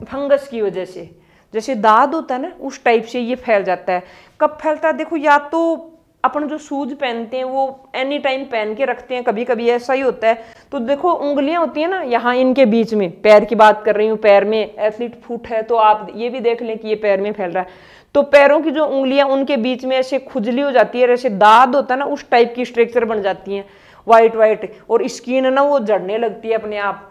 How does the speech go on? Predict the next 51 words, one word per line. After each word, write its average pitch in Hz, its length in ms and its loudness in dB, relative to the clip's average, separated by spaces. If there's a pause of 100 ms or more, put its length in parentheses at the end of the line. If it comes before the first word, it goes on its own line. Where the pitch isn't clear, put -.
(160)
उतर 220 220 0
उतर 208 200 -2
के, 214 120 -6
तो 226 80 -6
ये 247 120 -2
fungus 247 480 0
की 285 100 -8
वजह 247 220 -4
से 254 160 -8
फैलता 214 360 -4
है। 220 100 0
कौन 233 240 -8
सी 262 140 -8
disease? 240 360 -8 (120)
Athlete 233 460 -6
foot। - 300 -10 (400)
अब 220 140 -6
athlete 233 320 -6
foot 254 220 -14
होता 196 440 -10
क्या? 226 180 -6
देखो 220 240 -4
पैर 214 300 -2
में 220 440 -8
ये 254 140 0
कहानी 214 260 -4
हो 233 60 -4
जाती 202 260 -6
है, 208 60 -2
देखो 214 200 -4
ये 226 180 -4
ऐसे 214 300 -2
ऐसे 214 220 -2
white 214 300 0
हो 226 100 -2
गया 190 140 -4
ना 269 120 -6 (100)
पैर, 214 200 -2
एकदम 202 360 -8
से 202 280 -8 (280)
गलने 220 420 -2
लगता 208 320 -4
है, 208 100 2
ऐसा 208 180 -4
लगता 185 320 -8
है, 185 160 -12 (200)
तो 214 80 -2
इसको - 280 -10
बोलते 202 320 -4
हैं 214 560 -4
athlete 220 560 -8